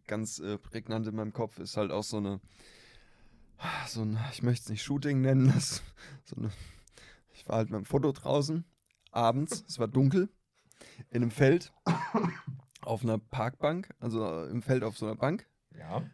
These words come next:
Speaker 1: Äh, wir
Speaker 2: Ja.
Speaker 1: haben, wir haben Fotos gemacht, sie saß da auf der Bank und ich hab halt Blitze mitgehabt und hab entfesselt geblitzt, einen rechts, einen links hingestellt, weil ich's total geil fand, dass man nachts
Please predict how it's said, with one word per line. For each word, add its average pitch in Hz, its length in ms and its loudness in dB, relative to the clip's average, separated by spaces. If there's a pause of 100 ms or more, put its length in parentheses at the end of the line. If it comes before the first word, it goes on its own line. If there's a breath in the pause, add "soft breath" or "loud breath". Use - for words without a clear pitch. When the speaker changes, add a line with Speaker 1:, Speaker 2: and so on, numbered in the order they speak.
(140)
Speaker 1:
Äh, 107 80 -2
wir 107 180 2
Speaker 2:
Ja. 107 200 4
Speaker 1:
haben, - 200 2
wir 117 80 4
haben 120 140 4
Fotos 147 360 0
gemacht, 139 320 2
sie 131 120 -2
saß 123 380 0
da 139 120 0
auf 117 140 0
der 117 100 -4
Bank 127 320 -2
und 113 100 -2
ich 113 140 -4
hab 117 140 -2
halt 120 160 -2 (100)
Blitze 127 320 0
mitgehabt 104 680 -10 (200)
und 117 100 -2
hab 117 140 -2
entfesselt 117 440 -2
geblitzt, 127 460 -4
einen 110 160 -6
rechts, 131 300 -4
einen 110 100 -2
links 127 200 -2
hingestellt, 107 500 -8 (720 soft breath)
weil 120 160 0
ich's 135 100 -4
total 147 380 4
geil 147 240 6
fand, 123 520 -4 (600)
dass 127 220 0
man 123 160 2
nachts - 580 -4